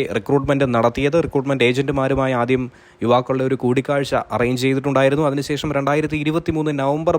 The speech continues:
മാസത്തിലായിരുന്നു ദുബായിൽ നിന്നും ഇവർ തിരികെ ഇന്ത്യയിലേക്ക് എത്തിയത്. ശേഷം ഒരു മാസത്തിനിപ്പുറം ഡിസംബർ മാസത്തിൽ ചെന്നൈയിൽ നിന്നും വിസിറ്റിംഗ് വിസയിൽ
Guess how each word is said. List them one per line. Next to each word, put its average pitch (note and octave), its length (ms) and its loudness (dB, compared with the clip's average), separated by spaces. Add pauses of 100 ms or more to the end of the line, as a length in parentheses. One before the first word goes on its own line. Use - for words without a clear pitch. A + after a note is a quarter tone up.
മാസത്തിലായിരുന്നു A#2+ 600 -2 (460)
ദുബായിൽ C3+ 320 2
നിന്നും B2+ 220 -2
ഇവർ B2+ 200 0
തിരികെ B2+ 280 -2
ഇന്ത്യയിലേക്ക് B2+ 420 0
എത്തിയത്. E2 260 -14 (360)
ശേഷം A2 260 -6 (500)
ഒരു D#3+ 180 6
മാസത്തിനിപ്പുറം D3 560 0 (360)
ഡിസംബർ F3 360 2 (120)
മാസത്തിൽ A#2+ 320 0 (380)
ചെന്നൈയിൽ C#3 360 0
നിന്നും C#3+ 200 0
വിസിറ്റിംഗ് D#3+ 380 0
വിസയിൽ C#3 300 -2